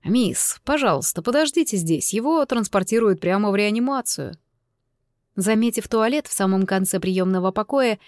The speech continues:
я быстро направляюсь туда и захлопываю за собой дверь. Поставив телефон и коробку на кафельный пол, я поднимаю крышку унитаза и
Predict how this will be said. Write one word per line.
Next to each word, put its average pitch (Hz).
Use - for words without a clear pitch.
я 220
быстро 254
направляюсь 240
туда 196
и 190
захлопываю 202
за 202
собой 185
дверь. 165
Поставив 226
телефон 226
и 175
коробку 196
на 175
кафельный 202
пол, 233
я 208
поднимаю 262
крышку 269
унитаза 247
и 226